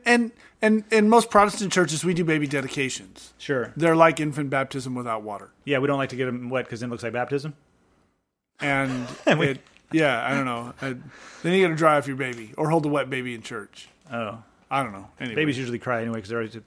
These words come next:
Speaker 1: They
Speaker 2: touching
Speaker 1: do.
Speaker 2: them. And
Speaker 1: All right, so there, I,
Speaker 2: fussy.
Speaker 1: uh, enough on that. Back to that verse. People were also bringing babies to Jesus for him to place his hands on them. When the disciples saw this, they rebuked them.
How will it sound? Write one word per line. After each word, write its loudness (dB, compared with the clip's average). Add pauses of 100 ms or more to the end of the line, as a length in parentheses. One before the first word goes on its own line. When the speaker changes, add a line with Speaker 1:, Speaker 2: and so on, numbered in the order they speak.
(160)
Speaker 1:
They -2
Speaker 2:
touching -4
Speaker 1:
do. -10
Speaker 2:
them. -12
And -14 (360)
Speaker 1:
All 4
right, 2
so 6
there, 10
I, 8
Speaker 2:
fussy. -6 (300)
Speaker 1:
uh, -4
enough 6
on 2
that. 0
Back 6
to 0
that 2
verse. -8 (340)
People 6
were 12
also 10
bringing 4
babies 4
to -4
Jesus 0
for -2
him 0
to 2
place -2
his -6
hands 0
on -4
them. -14 (420)
When 4
the 4
disciples 4
saw 4
this, 0 (340)
they 2
rebuked 2
them. -14